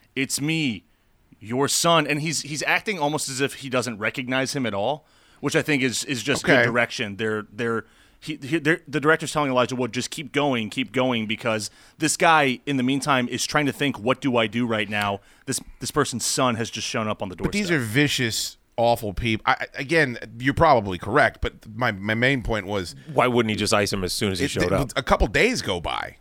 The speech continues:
Speaker 2: you know? Like, why doesn't he, as soon as he falls asleep, go in there and stab him or something like that? Like, maybe, maybe they believe he might know where the money is, 'cause at that point they don't know where the money is, but they never really explain that.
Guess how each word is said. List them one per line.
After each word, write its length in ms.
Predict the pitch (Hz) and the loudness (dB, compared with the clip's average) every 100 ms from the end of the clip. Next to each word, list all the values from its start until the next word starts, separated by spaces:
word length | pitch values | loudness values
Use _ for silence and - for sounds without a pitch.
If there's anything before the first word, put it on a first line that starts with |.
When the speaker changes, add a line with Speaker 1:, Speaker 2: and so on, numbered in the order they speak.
| _ - | _ -4
Speaker 2:
you 120 | 104 | 0
know? 160 | 113 | 2
Like, 140 | 131 117 | 0 2
why 160 | 143 165 | 4 6
doesn't 220 | 147 147 | 4 2
he, 80 | 143 | 0
as 80 | 131 | 0
soon 100 | 143 | -2
as 80 | 127 | -2
he 80 | |
falls 300 | 127 135 127 | 0 2 2
asleep, 300 | 101 135 143 113 | 0 -2 -2 0
go 160 | 113 | 0
in 60 | 107 | 0
there 160 | 107 101 | 0 0
and 180 | 90 90 | -4 -2
stab 320 | 131 117 85 | 4 4 2
him 140 | 65 | -6
or 80 | 78 | -8
something 300 | - 98 87 | -4 -4 -4
like 220 | 82 76 - | -8 -6 -6
that? 140 | 85 | -4
Like, 120 | 87 - - - | -6 -10 -18 -2
maybe, 340 | 147 160 160 - - - - | 2 6 4 2 -18 -16 -2
maybe 380 | 160 208 254 220 | 4 6 6 6
they 100 | 202 | 6
believe 320 | 180 175 170 | 6 6 4
he 120 | 175 | 4
might 200 | 170 160 | 4 4
know 160 | 156 151 | 6 8
where 140 | 143 | 6
the 80 | 120 | 4
money 300 | 113 147 180 | 4 4 4
is, 180 | 190 190 | 2 0
'cause 120 | 139 | -2
at 60 | 135 | 4
that 160 | 143 135 | 4 6
point 140 | 139 | 4
they 60 | 127 | 4
don't 180 | 131 123 | 2 4
know 100 | 131 | 4
where 140 | 139 | 4
the 80 | 135 | 4
money 220 | 147 151 | 2 4
is, 120 | 143 | 2
but 120 | 143 160 | 0 2
they 100 | 151 | 4
never 240 | 202 170 | 4 4
really 520 | 113 98 160 185 123 | 0 2 4 4 2
explain 580 | 107 - - 151 147 123 | -2 -4 -2 2 2 2
that. 300 | 82 73 | 0 -2